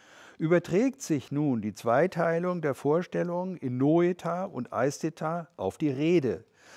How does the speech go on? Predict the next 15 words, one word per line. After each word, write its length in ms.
so 120
dass 220
Baumgarten 840
den 200
Terminus 760
Oratio 880
Sensitiva 1000
prägen 440
kann. 260
Eine 220
Oratio 880
Sensitiva 800
ist 220
eine 240
Rede, 560